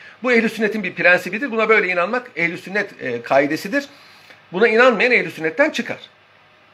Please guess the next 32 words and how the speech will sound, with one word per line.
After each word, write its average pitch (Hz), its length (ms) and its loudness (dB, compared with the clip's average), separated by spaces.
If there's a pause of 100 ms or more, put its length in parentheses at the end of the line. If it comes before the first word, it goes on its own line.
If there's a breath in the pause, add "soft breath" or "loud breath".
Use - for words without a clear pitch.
(580)
Yani 113 80 -2
Hazreti 139 260 0
Ali'yi 156 180 4
daha 151 120 4
çok 151 140 -10
sevebilir, 156 320 -6
Hazreti 151 280 -8
Osman'ı, 147 280 -8
Hazreti 151 260 -8
Ömer'i 151 200 -4
daha 156 140 4
çok 156 160 -8
sevebilir, 156 380 -2
o 147 60 -4
ayrı 165 220 0
bir 139 60 -4
şey. - 160 -12 (340 loud breath)
Ama 160 220 2
bu 226 80 -10
üstünlük 214 340 -6
sırasına 170 360 -4
bu 233 60 -6
şekilde 143 340 -8
inanmak 175 460 0 (360 loud breath)
ehl-i 196 220 2
sünnet 233 360 0
prensibi 170 400 0
sayılıyor. 104 500 -6 (1300)
Yani 147 180 4
Ali'yi 196 260 2
üstün 226 260 -6
tutmayacak 127 480 -10